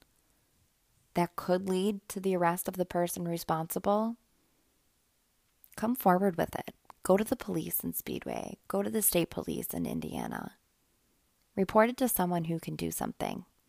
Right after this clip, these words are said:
because this case has gone unsolved long enough,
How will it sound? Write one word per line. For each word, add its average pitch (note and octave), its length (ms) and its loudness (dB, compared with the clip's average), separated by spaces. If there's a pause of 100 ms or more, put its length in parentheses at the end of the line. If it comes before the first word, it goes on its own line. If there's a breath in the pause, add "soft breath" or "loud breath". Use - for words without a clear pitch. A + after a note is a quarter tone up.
(460 soft breath)
because F3+ 320 0
this F#3+ 160 2
case F#3+ 280 4
has A3+ 160 2
gone E3+ 280 4
unsolved D#3+ 520 4
long F2 180 0
enough, - 540 -2